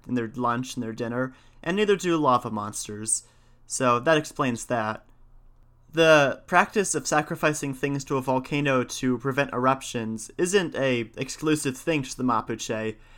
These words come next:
It's found all over. For example, the native people of Hawaii, with the goddess Pele, who is a volcano goddess,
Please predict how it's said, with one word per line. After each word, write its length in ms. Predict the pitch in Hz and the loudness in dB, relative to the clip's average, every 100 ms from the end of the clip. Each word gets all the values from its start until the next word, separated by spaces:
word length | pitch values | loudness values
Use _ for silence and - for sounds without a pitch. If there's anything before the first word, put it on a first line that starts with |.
| - - | -12 -2
It's 220 | 143 - | -2 0
found 420 | 190 196 175 139 - | 2 4 2 0 2
all 220 | 143 139 | 4 6
over. 340 | 147 127 101 | 4 0 -4
For 140 | 107 151 | -2 -2
example, 640 | 151 151 143 143 131 127 - | 0 -2 -2 -2 -2 -2 -4
the 320 | 135 127 120 | -2 -2 -2
native 280 | 127 151 139 | -2 0 -2
people 360 | 165 151 139 120 | -4 -4 -2 -2
of 160 | 127 | -2
Hawaii, 580 | 139 135 151 135 110 107 - - - | -2 2 4 4 0 -6 -14 -20 -14
with 100 | 131 | -8
the 80 | 139 | 0
goddess 360 | 143 131 127 | 2 2 0
Pele, 560 | - 170 165 120 104 110 | -2 0 2 2 -2 -6
who 120 | 131 | -4
is 180 | 123 113 | -2 -2
a 140 | 113 | -2
volcano 540 | 110 120 117 131 117 110 | -2 -2 0 -2 -2 -2
goddess, 580 | 117 110 104 110 - | 0 -2 -2 -8 -10